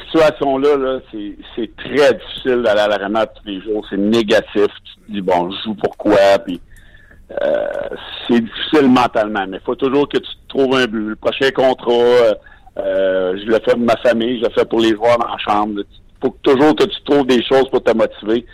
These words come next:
ce qui est très, très difficile, surtout lorsque t'as une équipe, là, t'as, quand t'es rendu après les fêtes, tu sais que tu feras pas les séries, là. Il y a, il y a beaucoup de matchs qui sont très, très difficiles à, à se lever et jouer et, et compétitionner.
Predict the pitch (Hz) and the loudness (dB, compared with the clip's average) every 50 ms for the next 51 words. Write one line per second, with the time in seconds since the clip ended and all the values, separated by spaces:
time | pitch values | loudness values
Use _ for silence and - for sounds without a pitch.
0 | - - - - - _ - - - - 110 104 - - 131 135 127 131 - 127 | -20 -20 -20 -20 -20 _ -20 -8 -2 -2 -2 -2 0 0 2 2 2 2 2 0
1 | 131 117 101 - - - - 131 127 127 117 - - 101 - - 127 123 117 113 | 0 0 0 -6 -14 -8 -2 0 0 0 0 -4 -8 -10 -6 -2 0 0 0 0
2 | - - 104 - 113 104 101 95 - - 123 110 - - 107 107 101 98 95 90 | 0 -4 -2 -2 0 0 -2 -4 -4 -2 -4 -4 -2 0 0 2 2 2 2 2
3 | 85 - - 107 98 113 107 117 110 107 110 107 101 120 120 113 - - 113 98 | 0 0 0 0 2 2 2 2 2 2 2 0 2 2 2 2 2 0 -2 -2
4 | - - 113 120 113 - - - - 127 110 - - - 95 - - 107 104 98 | 0 0 0 0 0 -2 -8 -12 -12 -12 -12 -8 -4 -4 -2 0 0 0 0 -2
5 | 90 - - 95 92 92 98 110 107 104 98 95 - - - - - - - - | -4 -4 -6 -6 -6 -4 -4 -4 -2 0 0 0 -2 -4 -20 -20 -20 -20 -20 -20
6 | - - - 92 95 95 98 98 92 - - 117 104 - 120 107 107 107 110 110 | -20 -8 -2 2 2 4 4 2 0 -2 -2 -2 0 0 2 2 4 4 2 2
7 | - - - - 104 98 - - 123 110 104 - - 113 98 87 - - - - | 0 -4 -4 -2 -2 -2 -2 0 0 0 0 0 -2 -4 -4 -4 -6 -10 -6 -4
8 | 110 101 98 92 90 87 82 82 85 - - - 110 95 87 90 101 101 95 92 | 0 2 2 4 4 2 0 0 -4 -6 -4 -4 -2 -2 -2 -2 -4 -4 -2 -4
9 | 90 87 92 90 92 98 101 101 95 90 85 85 - - - - - - - 113 | -4 -6 -4 -2 0 2 2 2 2 2 0 -4 -6 -10 -20 -20 -16 -8 -6 -4
10 | - - - 104 - - 87 80 - - - 87 80 80 82 - | -2 0 0 0 0 -2 -4 -8 -6 -2 -2 -2 0 -2 -4 -6